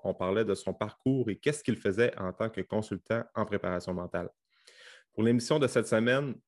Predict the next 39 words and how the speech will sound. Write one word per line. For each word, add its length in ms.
on 160
parle 300
de 60
sujets 520
un 140
petit 120
peu 140
plus 180
précis. 480
Pour 120
commencer, 600
on 160
parle 320
du 120
cas 200
Jonathan 480
Drouin. 380
Jonathan 460
est 200
un 140
joueur 200
du 120
Canadien 360
de 60
Montréal 420
qui 120
a 20
quitté 260
l'équipe 460
pour 160
des 160
motifs 480
personnels, 580
pour 220
des 180
raisons 340
de 120
santé 320
mentale. 520